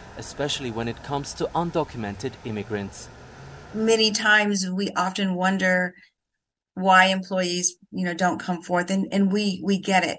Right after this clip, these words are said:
Speaker 2: It's, it's fear. It's, it's many fears. Um, many of, of the folks are recent immigrants who arrived to this country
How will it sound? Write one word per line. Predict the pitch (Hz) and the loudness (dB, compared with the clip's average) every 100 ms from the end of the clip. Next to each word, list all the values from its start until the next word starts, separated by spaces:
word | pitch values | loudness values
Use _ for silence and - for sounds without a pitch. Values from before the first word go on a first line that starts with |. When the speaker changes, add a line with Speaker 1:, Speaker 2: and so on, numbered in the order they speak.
| - | -2
Speaker 2:
It's, | 185 - - | 2 2 2
it's | 180 - | 0 -2
fear. | - 196 165 139 - - | 0 0 0 0 -4 -6
It's, | 190 185 | -6 -4
it's | - 185 | -2 2
many | 196 202 196 | 4 4 2
fears. | 185 - 196 175 170 170 - - - - - - _ | -2 -4 -2 0 0 2 2 0 -4 -20 -20 -20 _
Um, | - 175 170 175 - - | 4 6 4 0 -10 -8
many | 185 196 190 190 | -2 0 2 2
of, | 185 | 2
of | - 180 | 2 -2
the | 165 | -2
folks | 175 180 180 - | -2 2 2 2
are | 180 | 0
recent | 175 185 - 180 - | 0 4 4 4 0
immigrants | 185 185 190 180 180 | 0 0 0 0 0
who | 190 | 0
arrived | 165 165 175 175 | 0 2 2 0
to | |
this | 180 175 | -4 -4
country | - 180 185 175 170 | -2 -2 0 -2 -4